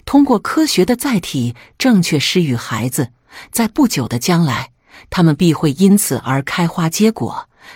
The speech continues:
带着我们的爱自由飞翔。教育孙辈有窍门，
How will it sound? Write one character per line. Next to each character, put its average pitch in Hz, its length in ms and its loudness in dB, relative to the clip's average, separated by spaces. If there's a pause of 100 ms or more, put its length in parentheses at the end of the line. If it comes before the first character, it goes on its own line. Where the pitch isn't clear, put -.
带 208 160 -2
着 160 140 0
我 131 140 -2
们 117 120 0
的 131 100 -2
爱 160 260 -2
自 165 200 -2
由 123 140 -2
飞 165 240 0
翔。 - 320 -6 (720)
教 269 240 2
育 170 100 4
孙 208 260 2
辈 185 220 2
有 127 180 -2
窍 190 280 -2
门， 127 360 -2